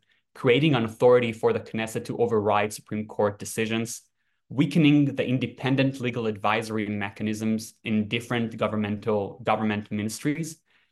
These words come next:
and stripping the court of its authority to practice judicial review of government, governmental acts by using the reasonableness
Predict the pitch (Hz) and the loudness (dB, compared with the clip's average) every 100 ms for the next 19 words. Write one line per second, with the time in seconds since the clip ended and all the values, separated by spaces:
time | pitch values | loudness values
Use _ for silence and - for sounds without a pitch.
0 | 131 120 - 165 170 190 151 - 123 123 | -6 -6 -4 -2 0 2 2 4 6 6
1 | 120 117 110 107 104 127 131 113 95 - | 6 0 -4 -6 -4 0 4 4 2 -6
2 | 113 - 120 117 127 120 - 113 113 113 | -12 -6 -4 -4 -4 -8 -6 -4 -4 -2
3 | 110 107 98 110 123 110 110 107 107 110 | -2 -2 -2 0 0 0 -2 0 0 2
4 | 107 104 - - _ _ - 107 110 110 | 0 0 -4 -18 _ _ -4 -2 2 0
5 | 110 101 101 98 - - - 104 107 107 | 0 -2 -2 -4 -8 -14 -6 -2 -2 0
6 | 110 104 104 127 139 120 107 110 101 101 | 0 0 0 0 2 0 0 -2 -2 -4
7 | 101 | -8